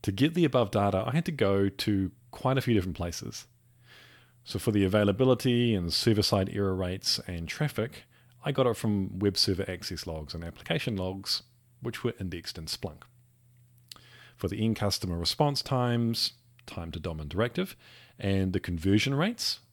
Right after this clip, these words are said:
I went to New Relic's browser monitoring. For infrastructure, resource usage, and deployments,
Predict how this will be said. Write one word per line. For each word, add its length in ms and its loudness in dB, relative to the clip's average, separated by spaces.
I 100 -2
went 200 -2
to 100 -4
New 300 -2
Relic's 400 -8
browser 500 -2
monitoring. 480 -8
For 200 -10
infrastructure, 1040 2
resource 400 0
usage, 540 -2
and 340 0
deployments, 680 -2